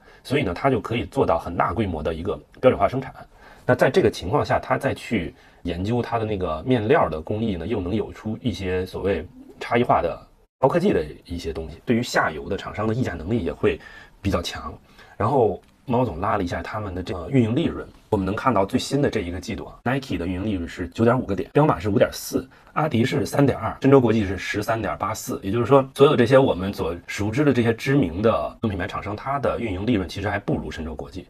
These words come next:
还有一个比较有意思的点，他们在已经这么多年的沉淀，已经，已经做出了一个叫纵向一体化生产模式。就它，因为他们本身建厂，其实现在在越南也有厂子，在柬埔寨也有，所以他们现在从面料制造到这个染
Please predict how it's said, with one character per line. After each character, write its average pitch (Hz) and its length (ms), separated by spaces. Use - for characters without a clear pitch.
还 135 120
有 135 60
一 104 100
个 104 160
比 110 80
较 117 100
有 101 80
意 110 100
思 - 160
的 76 220
点， 107 160
他 117 140
们 104 160
在 95 200
已 98 160
经 107 140
这 165 80
么 135 80
多 123 80
年 113 100
的 117 60
沉 104 220
淀， 113 160
已 - 20
经， 98 200
已 87 160
经 98 140
做 143 120
出 107 80
了 104 80
一 95 80
个 101 120
叫 98 200
纵 185 200
向 - 200
一 147 80
体 117 100
化 131 160
生 120 160
产 - 140
模 - 160
式。 - 160
就 - 100
它， 117 220
因 139 100
为 135 60
他 143 80
们 151 100
本 - 80
身 117 160
建 151 160
厂， - 180
其 - 100
实 98 60
现 107 100
在 101 60
在 95 240
越 180 100
南 87 120
也 87 80
有 87 80
厂 - 240
子， 87 140
在 110 160
柬 98 180
埔 110 60
寨 110 140
也 82 120
有， - 200
所 135 80
以 - 20
他 135 80
们 135 80
现 135 80
在 117 60
从 95 120
面 135 140
料 160 140
制 101 120
造 92 140
到 107 220
这 101 80
个 98 80
染 95 120